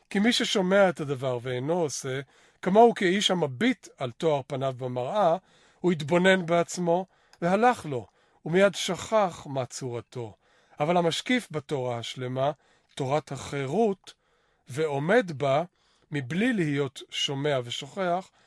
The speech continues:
אלא עושה בפועל, איש זה מבורך יהיה במעשהו." אפילו אם יהיה אדם צדיק,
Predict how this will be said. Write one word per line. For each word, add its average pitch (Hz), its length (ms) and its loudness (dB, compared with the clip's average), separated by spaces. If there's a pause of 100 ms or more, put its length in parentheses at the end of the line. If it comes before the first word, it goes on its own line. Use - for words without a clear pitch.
(160)
אלא 151 260 -4
עושה 175 440 -2
בפועל, 165 600 0 (520)
איש 202 260 -4
זה 165 220 0
מבורך 147 800 -2 (360)
יהיה 123 360 -6
במעשהו." 110 720 -12 (800)
אפילו 302 280 2
אם 240 100 0
יהיה 196 240 4
אדם 180 260 2
צדיק, 147 720 -4